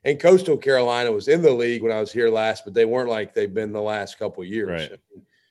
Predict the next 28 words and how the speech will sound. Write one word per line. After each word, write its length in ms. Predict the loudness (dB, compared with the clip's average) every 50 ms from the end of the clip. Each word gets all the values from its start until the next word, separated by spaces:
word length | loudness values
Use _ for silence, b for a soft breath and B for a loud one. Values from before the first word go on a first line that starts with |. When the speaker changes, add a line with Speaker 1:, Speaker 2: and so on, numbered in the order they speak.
| _ _ _
Speaker 1:
quite 200 | -4 -2 -2 -2
honestly, 420 | -2 -4 -4 -6 -8 -8 -8 -6
when 120 | -4 -4
I 80 | -2 -2
was 120 | -4 -4
here 160 | -4 -4 -4 -4
as 60 | -4
an 80 | -6 -10
assistant, 420 | -8 -8 -8 -8 -8 -10 -12 -8
Coastal 320 | -2 -2 -2 -2 -2 -14 -12
Carolina 400 | -6 -6 -4 -4 -4 -4 -6 -8
was 120 | -8 -6
nothing 300 | -6 -6 -6 -4 -6 -6
like 180 | -6 -8 -6 -6
they 100 | -8 -6
are 120 | -6 -6
today 320 | -8 -8 -8 -6 -4 -2 -2
in 60 | -4
regards 360 | -4 -6 -6 -6 -6 -8 -10
to 40 | -16
this 180 | -18 -18 -16 _ -8
level 220 | -8 -6 -6 -6
of 60 | -8
success 460 | -10 -16 -20 -14 -10 -8 -8 -8 -8 -10
they've 180 | -12 -12 -12
had. 200 | -16 -20 -20 -20 _ _ _ _ _ _ _ _ _ -8
And 140 | -6 -6 -4
so 440 | 0 2 4 4 4 2 0 -4